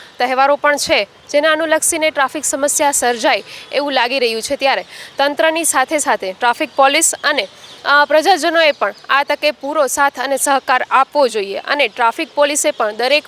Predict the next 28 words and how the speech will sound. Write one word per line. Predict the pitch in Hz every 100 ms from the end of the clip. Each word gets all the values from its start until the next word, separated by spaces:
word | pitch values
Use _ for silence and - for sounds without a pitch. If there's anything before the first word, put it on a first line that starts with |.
| -
પોઇન્ટ | 269 277 262
પર | - 196 - - - -
પોતાની | 285 285 285
ફરજ | 269 269 277 233
નિભાવવા | 240 220 254 285 254
માટે, | 202 196 - - - - 262
અ, | 277 277
સતત | 277 320 - -
ખડે | - 302
પગે | 294 254 277
રહેવું | 262 254 262
પડશે | 247 220 214 247
એવી | 269
પરિસ્થિતિ | 285 254 254 - 277 285 285 - -
સર્જાઈ | - 294 233 302 311
રહી | 240 233
છે. | 220 220 190 - -
ત્યારે | 311 330 381
જ | - -
આ | 294
ટ્રાફિક | 294 285 - 320
સમસ્યાનું | - 185 285 302 254 226
નિવારણ | 240 262 254 262
આવી | - 262 277
શકે | - 254 196
તેવું | 196 254 240
લાગે | 214 202 190
છે. | -